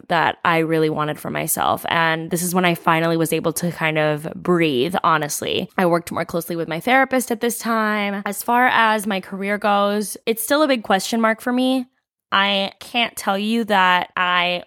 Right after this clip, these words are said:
want to work in telemedicine for the rest of my life. I can't say that this is something right now that I'm doing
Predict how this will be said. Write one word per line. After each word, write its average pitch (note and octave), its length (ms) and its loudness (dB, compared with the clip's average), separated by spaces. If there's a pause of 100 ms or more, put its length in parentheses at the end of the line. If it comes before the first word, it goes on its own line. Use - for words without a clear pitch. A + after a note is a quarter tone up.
want F3+ 360 -4
to G3+ 120 -6
work F#3 240 -4
in F#3+ 180 -4
telemedicine F#3+ 720 0
for - 100 -6
the F#3+ 80 -2
rest F#3+ 240 0
of G3 140 -6
my G3+ 160 -2
life. G#3+ 420 0 (100)
I A3 100 2
can't B3 280 0
say A3+ 200 2
that G#3+ 160 -6
this - 180 -4
is G#3+ 80 -2
something F#3+ 520 -2 (120)
right F#3+ 200 0
now F3+ 280 2
that F3+ 120 0
I'm E3+ 140 -2
doing F3 480 -4